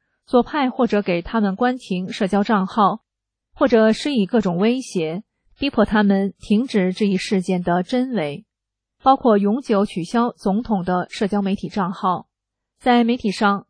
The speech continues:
把支持川普的七千五百万人称为暴徒、邪教徒，并对在校的学生们说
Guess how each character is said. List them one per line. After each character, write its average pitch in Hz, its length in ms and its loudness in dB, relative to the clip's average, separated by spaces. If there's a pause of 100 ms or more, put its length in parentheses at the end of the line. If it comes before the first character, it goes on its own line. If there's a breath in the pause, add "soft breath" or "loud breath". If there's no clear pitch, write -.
把 220 240 2
支 254 140 -8
持 240 120 -6
川 269 280 -4
普 220 160 -4
的 185 280 2
七 - 200 -8
千 254 240 -4
五 208 100 0
百 208 220 0
万 190 180 -2
人 180 340 -2
称 254 220 -4
为 196 140 0
暴 202 260 0
徒、 175 380 -6
邪 180 240 -4
教 190 240 -2
徒， 170 380 -8 (440)
并 262 180 -2
对 233 200 4
在 220 180 2
校 220 180 0
的 196 120 0
学 190 180 0
生 240 220 0
们 196 180 2
说 233 340 0